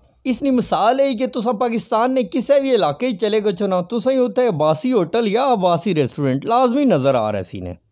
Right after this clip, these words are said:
ਤੇ ਅਗਰ ਤੁਸੀਂ ਬਰਫ਼ ਨੇ ਸੀਜ਼ਨ ਵਿੱਚ ਮਰੀ ਸ਼ਰੀਫ ਗਸ਼ਨੇ ਹੋ ਨਾ ਤੇ ਆਪਣੀਆਂ ਜੇਬਾਂ ਸ਼ਰੀਫ ਯਾਨੀ ਕਿ ਬੋਝੇ ਖੂਬ ਭਰੀ ਤਾਂ ਗਛੋ,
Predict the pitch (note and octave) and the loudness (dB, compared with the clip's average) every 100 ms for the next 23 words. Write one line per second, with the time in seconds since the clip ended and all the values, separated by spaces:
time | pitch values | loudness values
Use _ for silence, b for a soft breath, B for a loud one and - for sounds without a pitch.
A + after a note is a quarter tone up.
0 | - F3 F3 C#4+ C#4+ C4+ D3 C3 F#3+ A#3 | -6 -4 -2 -4 -4 -6 -6 -6 -6 -4
1 | C4+ A#3 G3 A#3+ B3 E3+ F3+ A#3+ G#3+ G#3+ | -6 -6 -6 -4 -4 -4 -4 -4 -6 -6
2 | G3 E3+ D3 G3+ A#3 G3 E3 - A3 - | -6 -8 -6 -4 -4 -4 -8 -8 -8 -6
3 | A3+ C#4 E3+ C#3+ A3 A3+ F3+ D#3+ D3 D3+ | -4 -4 -4 -6 -4 -4 -6 -6 -6 -6
4 | F3+ A3 A3+ G#3+ C#3 D#3+ F#3 D3 G2+ _ | -6 -6 -4 -6 -6 -4 -4 -6 -8 _
5 | - C#4 D4 - E3+ E3 F3+ C#3+ A2 C3+ | -8 -6 -6 -6 -6 -4 -6 -6 -8 -8